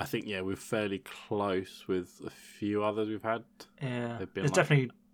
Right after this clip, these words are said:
Speaker 1: an hour twelve, maybe a little bit. This
Speaker 2: Yeah.
Speaker 1: is, like, an hour on the point, pretty much.
Speaker 2: Yeah, I f-, I feel like Llamageddon was quite short as well.
Speaker 1: Yeah, that was another one. So, yeah, it kind of, it's almost like it's made for T V sometimes. I think with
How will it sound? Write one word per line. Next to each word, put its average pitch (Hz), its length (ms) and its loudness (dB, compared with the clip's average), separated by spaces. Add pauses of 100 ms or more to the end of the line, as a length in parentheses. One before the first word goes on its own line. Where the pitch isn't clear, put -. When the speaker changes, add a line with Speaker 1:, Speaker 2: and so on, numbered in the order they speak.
Speaker 1:
an 92 140 -10
hour 90 280 -4
twelve, 104 760 -4 (260)
maybe 95 560 -4
a - 100 -12
little 90 120 -2
bit. 101 220 -2
This - 160 -4
Speaker 2:
Yeah. 95 100 -4
Speaker 1:
is, 82 40 -8
like, - 180 -4
an 90 60 -4
hour 85 240 -4
on 82 120 -4
the 76 60 -6
point, 87 300 -8
pretty 82 180 -10
much. 87 240 -10
Speaker 2:
Yeah, 123 220 2
I 117 60 0
f-, - 100 -10
I 139 120 0
feel 151 180 4
like 127 140 6
Llamageddon 120 520 -2
was - 100 -12
quite - 240 -10
short - 320 -8
as - 80 -18
well. - 220 -10
Speaker 1:
Yeah, 90 120 2
that 92 100 0
was 82 100 -4
another 80 180 -10
one. 85 180 -10 (120)
So, - 140 -2
yeah, 90 140 4
it 101 140 0
kind 110 140 6
of, 95 140 2 (420)
it's - 160 -6
almost 120 240 10
like 113 140 2
it's 98 120 -2
made 98 220 2
for - 80 -4
T 90 220 0
V 87 160 -2
sometimes. 90 600 -6 (200)
I 90 100 -4
think 92 220 -6
with 85 280 -4